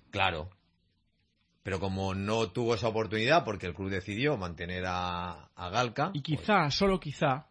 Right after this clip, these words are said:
Speaker 2: solo quizá, ¿eh? Y que no me entienda mal, Luis, eh, puede pensar que la, el ojito derecho del club es David Gallego.
Speaker 1: Bueno, porque es, a ver, David Gallego lo ha hecho muy bien, no nos engañemos, en el juvenil lo ha hecho muy bien.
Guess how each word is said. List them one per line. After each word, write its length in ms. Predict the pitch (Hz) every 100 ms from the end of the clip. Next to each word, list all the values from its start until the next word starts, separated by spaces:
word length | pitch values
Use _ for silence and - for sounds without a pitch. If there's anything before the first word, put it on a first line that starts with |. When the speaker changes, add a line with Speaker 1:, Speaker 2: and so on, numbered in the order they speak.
| _
Speaker 2:
solo 280 | - 151 143
quizá, 380 | 117 - 110 123
¿eh? 180 | 175 -
Y 100 | 113
que 120 | 123
no 80 | 120
me 100 | 135
entienda 260 | 131 120 117
mal, 160 | 117
Luis, 280 | 120 139 - - - - - - - -
eh, 320 | 139 127 123 - _ _ _ - - -
puede 240 | 180 190
pensar 600 | 190 160 - 175 185 - _
que 400 | 160 147 139 139
la, 840 | 139 135 135 135 131 131 127 123
el 160 | - 143
ojito 320 | 135 170 196
derecho 360 | 185 185 - 170
del 160 | 151 135
club 240 | 170 165
es 100 | 131
David 200 | 123 120
Gallego. 380 | 110 104 95 - _ _ _ _ _ _ _ _ _ -
Speaker 1:
Bueno, 240 | 110 110
porque 540 | 113 92 98 90 92 95
es, 220 | - - -
a 80 | 80
ver, 240 | 95 92 - - 98 -
David 260 | 104 104 131
Gallego 280 | 139 135 143
lo 80 | 117
ha 20 |
hecho 140 | -
muy 160 | 104 87
bien, 260 | 80 76 82
no 120 | 92
nos 140 | 98 95
engañemos, 540 | 85 78 78 73 - -
en 120 | 85
el 60 |
juvenil 320 | 82 90 85 104
lo 80 |
ha 20 | 110
hecho 140 | 101
muy 180 | 95 87
bien. 240 | 87 80